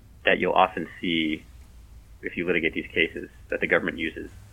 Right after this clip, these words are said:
uh, zero plus zero equals zero. Uh, and, and by this they mean,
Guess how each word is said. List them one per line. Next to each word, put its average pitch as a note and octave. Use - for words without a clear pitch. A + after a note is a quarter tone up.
uh, E2+
zero G2+
plus F#2+
zero F2
equals E2
zero. D#2
Uh, F#2
and, F2+
and F#2+
by G2
this A2
they G2+
mean, E2+